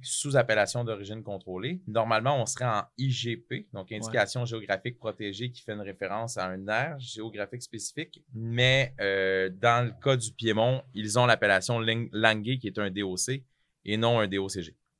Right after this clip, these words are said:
Speaker 2: Ok. Puis t'accoles le nom du cépage.
Speaker 1: Exactement. Qui va faire référence au, euh, Barolo et au Barbaresco, à l'aire d'appellation Barolo Barbaresco.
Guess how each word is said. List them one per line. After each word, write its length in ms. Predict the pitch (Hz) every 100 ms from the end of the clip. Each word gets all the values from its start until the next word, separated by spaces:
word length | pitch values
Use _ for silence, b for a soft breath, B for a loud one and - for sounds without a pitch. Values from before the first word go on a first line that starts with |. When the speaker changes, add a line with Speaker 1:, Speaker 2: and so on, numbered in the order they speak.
| _ _ -
Speaker 2:
Ok. 100 | 135
Puis 400 | 98 - _ _
t'accoles 380 | 113 101 123 110
le 80 | 98
nom 160 | 101
du 60 | 101
cépage. 400 | - - - - -
Speaker 1:
Exactement. 520 | 131 127 135 131 90 - _ _ _
Qui 100 | 117
va 140 | 123
faire 180 | 127 139
référence 640 | 127 123 113 123 135 - 98
au, 420 | 113 127 131 127 -
euh, 460 | 95 92 92 92
Barolo 800 | 90 95 113 113 107 110 117 110 -
et 80 |
au 80 | 107
Barbaresco, 560 | 101 101 95 92 - -
à 120 | 95
l'aire 220 | 98 104 104
d'appellation 540 | 95 98 90 90 110
Barolo 300 | 101 90 98
Barbaresco. 560 | 98 90 90 - 131